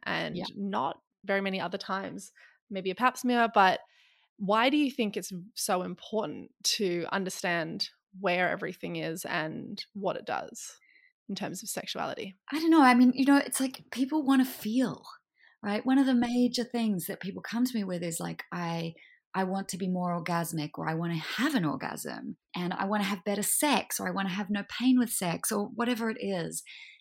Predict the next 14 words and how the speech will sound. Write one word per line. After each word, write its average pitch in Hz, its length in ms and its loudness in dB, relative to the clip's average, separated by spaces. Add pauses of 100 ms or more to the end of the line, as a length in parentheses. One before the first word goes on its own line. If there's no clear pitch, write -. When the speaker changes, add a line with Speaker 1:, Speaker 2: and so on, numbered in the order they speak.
(100)
Speaker 2:
And 226 120 4
the 233 60 2
thing 262 280 6
that 240 180 2
we 214 240 0
are 185 80 -6
conditioned 214 760 2
to 175 100 -4
do 156 340 -2 (360)
is 214 340 2
put 302 200 -2
the 254 100 0
responsibility 208 1120 0 (160)
out 202 220 -2